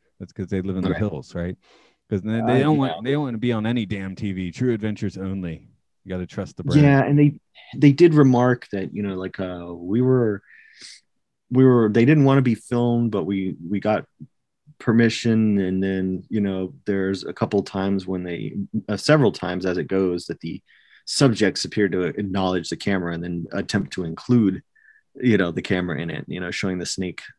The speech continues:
Speaker 2: fangs right there. For, you know, it's like, what did this g-, they couldn't have paid this guy enough, this person, uh, shooting this <laughs> film. Like, at what point do you just go, "I'm tapping out, everyone. This is not,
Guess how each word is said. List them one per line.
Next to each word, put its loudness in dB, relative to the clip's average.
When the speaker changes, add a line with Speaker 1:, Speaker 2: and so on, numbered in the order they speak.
Speaker 2:
fangs -4
right -4
there. -4
For, -12
you -6
know, -10
it's -14
like, -20
what 2
did 0
this -2
g-, -20
they 6
couldn't 4
have 0
paid 2
this 2
guy 0
enough, -4
this -8
person, 0
uh, -4
shooting 2
this 0
<laughs> -2
film. 4
Like, 0
at 0
what 2
point 2
do -4
you 0
just -6
go, 0
"I'm 6
tapping 4
out, 2
everyone. -8
This 4
is 2
not, 2